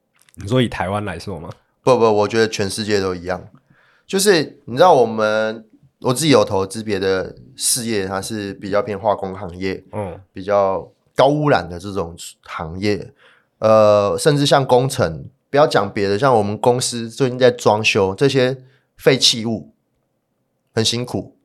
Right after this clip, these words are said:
Speaker 1: 嗯。
Speaker 2: 然后你说我们能够怎么解决？呃，那些做法就是不方便在节目上讲。<laughs> 但是我们请人家清运，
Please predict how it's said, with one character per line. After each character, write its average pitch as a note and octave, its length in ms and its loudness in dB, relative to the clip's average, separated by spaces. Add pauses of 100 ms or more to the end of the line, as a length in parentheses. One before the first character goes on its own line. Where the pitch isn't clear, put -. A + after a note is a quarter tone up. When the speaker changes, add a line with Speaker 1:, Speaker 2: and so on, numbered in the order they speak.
(240)
Speaker 1:
嗯。 G2+ 340 -6 (200)
Speaker 2:
然 B2 140 4
后 C#3+ 480 4 (760)
你 B2 100 -2
说 E3 160 4
我 C3 80 6
们 A2+ 120 2
能 A2 80 0
够 C3 120 6
怎 A2+ 100 4
么 G2 80 -2
解 F#2 180 -6
决？ - 340 -12 (120)
呃， F2+ 320 -8 (320)
那 B2+ 140 -4
些 B2 180 0
做 B2 300 2
法 F2 260 2
就 G#2+ 160 -4
是 G2+ 320 -4 (380)
不 C#3 100 0
方 C3+ 160 2
便 C3 140 0
在 A#2+ 40 6
节 A2 140 -2
目 G2 100 0
上 G2 200 2
讲。 - 220 -4
<laughs> - 1300 -2
但 A#3 120 6
是 A3+ 40 6
我 E3+ 60 6
们 C3+ 100 -2
请 B2+ 140 -4
人 G#2 120 -2
家 B2+ 100 6
清 C3 300 -2
运， A2+ 260 -2